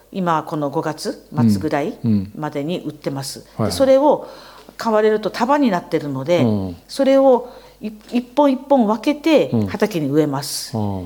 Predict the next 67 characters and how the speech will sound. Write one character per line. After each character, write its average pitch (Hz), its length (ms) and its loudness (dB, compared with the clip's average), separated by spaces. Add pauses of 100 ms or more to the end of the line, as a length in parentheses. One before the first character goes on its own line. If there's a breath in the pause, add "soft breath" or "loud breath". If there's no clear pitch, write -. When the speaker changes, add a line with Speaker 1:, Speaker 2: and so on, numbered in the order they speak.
(200)
Speaker 2:
じ - 80 -4
ゃ - 20 0
あ、 226 40 0
Speaker 1:
で、 - 0 -
Speaker 2:
そ 156 160 2
れ、 185 40 8
Speaker 1:
そ - 0 -
う 180 40 4
す - 80 -2
る - 40 -4
Speaker 2:
そ 190 60 2
れ 196 100 4
か 202 160 2
な、 147 320 2
僕 101 240 -4
が 104 120 2
買 101 120 -6
っ - 40 -8
た - 140 -6
の 92 120 -6
は。 78 80 -12
Speaker 1:
え、 180 140 -2 (180)
い 208 40 -4
や、 - 140 -2 (400)
違 165 100 -4
い - 40 -8
ま 139 80 -8
す 127 100 -4
ね。 101 60 0
Speaker 2:
違 98 40 -4
う - 40 -8
か。 - 140 -14 (180)
Speaker 1:
う - 20 -10
ん。 135 100 -10 (120)
Speaker 2:
う - 20 -2
ん。 98 120 -4
Speaker 1:
で、 - 320 0
い-、 226 100 -2 (220)
植 220 180 4
え - 20 8
る 247 120 4
ん 202 40 0
で 143 60 -6
す - 100 -10
ね。 170 100 0
Speaker 2:
う - 40 0
ん。 95 220 -4
Speaker 1:
で、 226 60 -4
そ - 140 0
れ 208 120 4
は 247 200 2
そ - 160 -6
の 311 120 0
年 320 260 -2
に 311 100 -2
取 320 180 -2
っ 320 40 -14
ち - 80 0
ゃ - 20 4
い - 80 2
け 175 100 -2
な 151 120 -2
い 139 40 -4
ん 131 40 -6
で 117 60 -8
す - 120 -16
よ。 - 140 -20